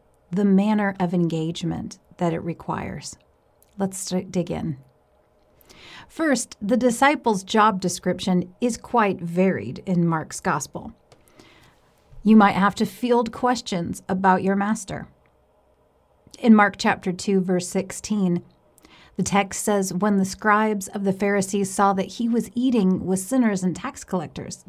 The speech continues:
that is, Jesus was eating with sinners and tax collectors, "they said to his disciples, 'Why does he do this?'" I feel like this is one of those questions that we, in our current context, can really relate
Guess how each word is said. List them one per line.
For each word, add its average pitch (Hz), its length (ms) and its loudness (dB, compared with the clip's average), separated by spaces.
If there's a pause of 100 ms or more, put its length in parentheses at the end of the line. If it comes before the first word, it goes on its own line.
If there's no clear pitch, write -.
that 190 160 -2
is, 160 160 -6
Jesus 180 640 -2
was 180 220 -2
eating 175 280 0
with 170 140 -2
sinners 170 340 0
and 175 140 -2
tax - 300 -8
collectors, 180 520 -6 (480)
"they 269 140 4
said 285 380 0
to 311 220 2
his 302 320 -2
disciples, - 920 -2 (500)
'Why 370 160 8
does 440 220 4
he 403 100 4
do 381 220 4
this?'" - 400 -8 (1200)
I 226 80 4
feel 285 240 -2
like 247 220 2
this 233 220 0
is 220 140 0
one 220 160 2
of 208 80 0
those 190 220 0
questions 190 580 0
that - 240 -6
we, 233 380 4 (100)
in 190 140 2 (100)
our 196 160 0
current 190 420 -2
context, - 680 -4
can 226 400 4
really 254 400 2
relate 196 460 0